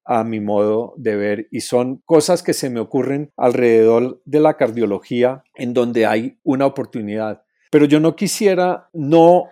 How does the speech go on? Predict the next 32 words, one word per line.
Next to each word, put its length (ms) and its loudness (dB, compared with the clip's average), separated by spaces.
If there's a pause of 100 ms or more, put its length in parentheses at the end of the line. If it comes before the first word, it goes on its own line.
(140)
compartir 540 0
con 160 -4
ustedes 340 -4
también 340 -4
un 60 -8
pensamiento 800 -4
que 320 0
a 100 -4
mí 500 -6
me 560 -2
abunda 720 0
y 320 -8
en 140 -4
el 140 -6
cual 500 2
pienso 640 2
con 180 -6
mucha 300 2
frecuencia, 580 -2
y 160 0
es 160 -2
que 300 -4
muchas 340 2
de 100 0
las 200 2
conversaciones 680 -4
que 120 -4
tenemos 500 -4
y 60 -8
muchos 280 -6
de 120 0
los 200 0